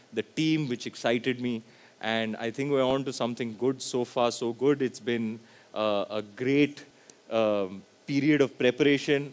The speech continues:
and now we're on the floor। Uh, it's an exciting time for me, an exciting new opportunity for me, uh, to showcase another skill set of mine, that of a host, uh, which I've always been very, very keen to do। और, um,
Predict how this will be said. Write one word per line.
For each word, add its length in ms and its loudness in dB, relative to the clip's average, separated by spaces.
and 320 -2
now 460 2
we're 180 0
on 220 0
the 80 0
floor। 480 4
Uh, 420 0
it's 200 -8
an 60 -4
exciting 600 0
time 240 0
for 140 -6
me, 160 -4
an 60 0
exciting 520 -2
new 220 2
opportunity 600 -2
for 160 -4
me, 180 -4
uh, 180 0
to 140 -8
showcase 680 -2
another 340 4
skill 280 2
set 200 0
of 140 -2
mine, 300 -4
that 200 2
of 180 -2
a 80 0
host, 540 2
uh, 320 6
which 180 -4
I've 160 0
always 340 4
been 260 -4
very, 220 2
very 200 2
keen 280 -2
to 160 -4
do। 120 -4
और, 340 10
um, 600 8